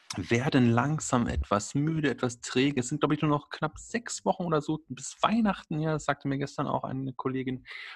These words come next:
Und, äh, lass uns nochmal die Definition of Ready durchgehen, denn sonst vergessen wir etwas. Und, ähm, Definition of Ready, die sollte ein Scrum-Team oder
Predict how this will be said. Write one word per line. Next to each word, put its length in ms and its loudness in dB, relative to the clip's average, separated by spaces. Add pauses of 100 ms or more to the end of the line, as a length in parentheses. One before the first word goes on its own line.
(140)
Und, 320 4
äh, 80 6
lass 240 2
uns 120 0
nochmal 240 4
die 120 6
Definition 520 6
of 120 0
Ready 360 6
durchgehen, 460 4
denn 280 4 (280)
sonst 240 0
vergessen 580 2
wir 80 4
etwas. 440 0
Und, 340 0
ähm, 300 -2 (320)
Definition 520 -2
of 80 -8
Ready, 360 2
die 140 -4
sollte 260 0
ein 100 -2
Scrum-Team 720 0
oder 380 0